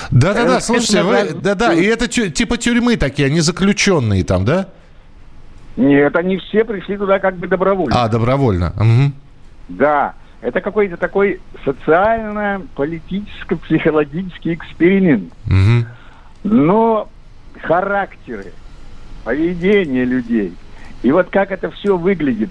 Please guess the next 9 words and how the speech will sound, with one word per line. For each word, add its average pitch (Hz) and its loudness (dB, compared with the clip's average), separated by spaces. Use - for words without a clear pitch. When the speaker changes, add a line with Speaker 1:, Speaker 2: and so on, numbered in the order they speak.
Speaker 2:
как 165 0
доходит, 180 0
э, 156 -10
от 170 0
одного 170 0
к 170 -4
другому. 165 2
Причём 185 0
этажи 185 -2